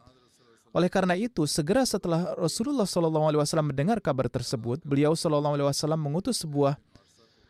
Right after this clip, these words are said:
pasukan para sahabat di bawah amir atau pemimpin pasukan Hazrat Zaid bin Harithah.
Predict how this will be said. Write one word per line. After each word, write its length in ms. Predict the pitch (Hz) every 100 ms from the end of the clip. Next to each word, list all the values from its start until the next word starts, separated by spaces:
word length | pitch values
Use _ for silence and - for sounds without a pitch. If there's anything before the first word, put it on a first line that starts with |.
| _ _ _ _ _
pasukan 720 | 156 - 190 - 196 120 160
para 240 | 170 147
sahabat 400 | - 151 143 151 151
di 120 | 139
bawah 520 | 135 135 135 143 139
amir 560 | - 147 220 175 131 135 - _ _ _ _ _ _
atau 520 | - 139 151 139 151 - _
pemimpin 400 | - 151 220 226
pasukan 400 | 185 160 196 180
Hazrat 360 | 156 147 151 147
Zaid 240 | 147 170 220
bin 160 | 180
Harithah. 480 | 143 131 117 - 110